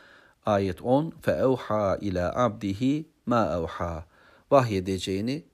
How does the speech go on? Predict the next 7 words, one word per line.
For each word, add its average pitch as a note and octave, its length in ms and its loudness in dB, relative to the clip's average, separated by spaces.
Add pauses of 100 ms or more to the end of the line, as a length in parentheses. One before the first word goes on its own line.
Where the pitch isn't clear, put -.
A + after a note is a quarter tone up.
(380)
vahyetti. E2 560 -2
Allahu A#2 320 0
Teala'nın G2+ 320 -2
istediklerini G2 680 -8
ona A#2 340 -4 (440)
vahyetti, A2 540 0
söyledi. E2+ 520 -6